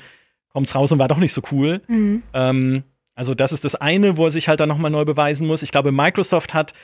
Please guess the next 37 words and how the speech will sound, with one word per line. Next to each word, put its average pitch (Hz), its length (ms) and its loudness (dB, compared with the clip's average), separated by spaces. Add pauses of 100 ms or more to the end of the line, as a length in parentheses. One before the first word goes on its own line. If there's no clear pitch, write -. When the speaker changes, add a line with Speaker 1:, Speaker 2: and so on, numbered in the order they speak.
(180)
Speaker 1:
jetzt 143 240 -6
auch 147 220 -2
nach 135 160 -4
Redfall, 190 880 0 (680)
ähm, 156 580 0 (1160)
vielleicht 151 540 -2
gesehen, 180 360 -2
dass 165 160 -2
sie 165 80 0
nicht 170 420 0
alles 175 300 -2
einfach 156 320 -2
laufen 170 340 0
lassen 202 300 -2
können 196 260 -2
bei 190 100 2
Bethesda, 185 460 -2
weil 139 140 2
so 151 100 0
ist 147 140 -2
das 147 120 -2
ja 208 80 -2
passiert. 185 300 0
Damit 147 160 2
hatte 131 180 -2
Todd - 240 -2
nichts 156 200 -4
zu 139 100 -6
tun, 202 220 0
ne, 147 100 2
um 160 80 0
ihn 127 80 -2
mal 123 120 0
in 123 60 -4
Schutz - 280 -6
zu 156 80 -4
nehmen. 151 260 -2